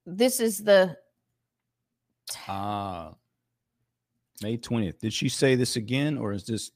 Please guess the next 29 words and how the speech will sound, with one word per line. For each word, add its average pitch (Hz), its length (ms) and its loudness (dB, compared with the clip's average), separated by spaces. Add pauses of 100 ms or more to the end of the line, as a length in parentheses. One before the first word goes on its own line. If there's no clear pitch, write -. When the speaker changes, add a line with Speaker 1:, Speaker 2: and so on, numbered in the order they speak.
Speaker 2:
this 107 240 -6
is, 92 200 -8
uh, 90 180 -6 (540)
oh, 98 140 -6
this 98 220 -6
is 98 140 -12
on 92 140 -12
the 85 80 -14
twentieth. 98 500 -12 (140)
Speaker 1:
Yeah. 233 220 0
Speaker 2:
Gotcha. 151 240 -10 (320)
Speaker 1:
Yeah, 214 220 4
May 240 280 4
twentieth. 262 520 -2 (160)
Speaker 2:
Yeah, 107 140 -4
so 98 100 -2
Speaker 1:
Chicago 302 400 10
Mayor 294 300 10
Lori 269 260 8
Lightfoot, 220 560 8 (100)
"I'm 214 200 0
only 294 280 6
granting 240 640 2
one-on-one 240 680 6
interviews 214 760 2
to 202 220 -2
journalists 277 960 2 (100)
with 226 220 4 (100)
color, - 440 6